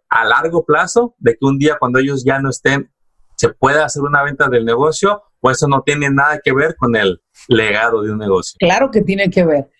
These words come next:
Speaker 2: claro que tiene que ver, porque si tú logras tener un negocio lo suficientemente sustentable, que sea sustainable este negocio,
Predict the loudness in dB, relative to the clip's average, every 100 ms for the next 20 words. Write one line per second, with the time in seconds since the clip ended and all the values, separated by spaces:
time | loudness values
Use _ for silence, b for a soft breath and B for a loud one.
0 | B B _ 2 2 2 0 0 -2 0
1 | 2 0 0 0 0 2 2 2 2 2
2 | 0 0 -2 -2 2 2 2 0 2 2
3 | 0 0 2 2 0 0 0 0 0 2
4 | 2 2 2 0 0 -2 0 2 2 2
5 | 2 2 0 0 0 0 0 -2 0 0
6 | 2 2 0 0 2 4 2 0 0 -2